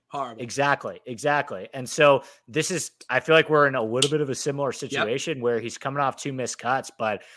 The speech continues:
Speaker 2: I think the most recent missed cut in Phoenix is a little bit deceiving because he just had this round from hell on Thursday. And then you look at what he did on Friday. He was one of the best ball strikers in the entire field. So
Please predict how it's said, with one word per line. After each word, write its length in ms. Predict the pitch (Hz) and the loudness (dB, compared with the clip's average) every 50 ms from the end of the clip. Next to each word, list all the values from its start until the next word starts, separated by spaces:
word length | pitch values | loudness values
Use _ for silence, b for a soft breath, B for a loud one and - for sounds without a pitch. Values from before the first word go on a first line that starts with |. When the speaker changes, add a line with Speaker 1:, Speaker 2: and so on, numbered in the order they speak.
| B B B - 131 | B B B -4 -2
Speaker 2:
I 60 | 135 | -2
think 360 | 131 - - 185 202 185 - | 0 0 -2 -4 -4 -4 -2
the 60 | - 165 | -4 0
most 300 | 139 143 147 143 - 120 | 2 2 2 2 0 -4
recent 420 | 107 120 143 165 - 196 170 135 | -6 -6 -4 -4 -4 -4 -6 -6
missed 260 | 131 127 127 - - - | -6 -6 -6 -6 -4 -2
cut 180 | 143 135 123 | -2 0 0
in 100 | 123 110 | -2 -4
Phoenix 460 | - - 139 143 151 151 139 - - | -6 -8 -8 -4 -4 -4 -4 -4 -6
is 80 | 135 113 | -6 -4
a 60 | 120 | -2
little 260 | 110 107 117 127 147 | 0 2 2 2 2
bit 220 | 127 143 127 - - | 2 -2 -2 -4 -6
deceiving 560 | 113 - - - 127 131 139 143 123 107 101 | -10 -10 -8 -8 -6 -6 -4 -4 -6 -6 -8
because 260 | 101 113 - 127 107 | -10 -10 -8 -8 -8
he 100 | 107 123 | -8 -8
just 220 | 104 135 135 - - | -8 -8 -10 -6 -2
had 240 | 139 135 143 139 | -2 0 0 2
this 240 | - 127 117 - - B B B B B B B B _ _ - | 2 0 0 0 -4 B B B B B B B B _ _ -4
round 420 | 117 120 120 123 139 151 160 151 | 2 6 8 8 8 8 6 2
from 180 | - - 131 113 | -2 -4 -4 -4
hell 360 | 98 - 120 123 131 135 131 | -4 -2 2 4 6 6 6
on 260 | 127 120 113 110 107 | 4 4 2 0 -4
Thursday. 680 | - - 120 123 143 156 - - - 110 104 104 104 113 117 | -4 0 2 2 2 2 0 -4 -6 -4 -4 -4 -4 -6 -6
And 140 | 120 120 120 | -8 -6 -4
then 180 | 123 123 120 120 | -4 -4 -4 -4
you 140 | 120 113 | -4 -2
look 220 | 117 139 143 143 156 | 0 0 0 0 0
at 80 | 139 | 0
what 160 | 117 120 123 123 | 0 0 0 0
he 80 | 113 | -2
did 160 | 101 123 120 | -2 -2 -2
on 160 | 113 110 107 - | -2 -2 -4 -6
Friday. 460 | _ - 117 120 139 139 123 113 107 | _ 0 2 2 2 2 2 0 -2
He 120 | 117 113 | -2 -2
was 140 | 117 104 110 | -4 -4 -4
one 100 | 120 120 | -6 -6
of 60 | 113 | -6
the 60 | 104 | -6
best 280 | 90 123 117 110 - - | -2 -2 -2 -2 -4 -4
ball 180 | - 107 107 110 | -4 -4 -4 -4
strikers 440 | - - 131 110 - - 104 92 | -4 -4 -6 -6 -6 -6 -10 -12
in 80 | 101 104 | -12 -12
the 100 | 101 101 | -12 -12
entire 360 | 98 95 - 110 104 98 90 | -12 -6 -4 -2 -2 -2 -4
field. 420 | - - 110 113 101 92 90 87 _ - | -6 -4 -2 -2 -2 -2 -4 -6 _ -12
So 320 | - - 113 107 104 95 | -8 -4 -2 -2 -2 -4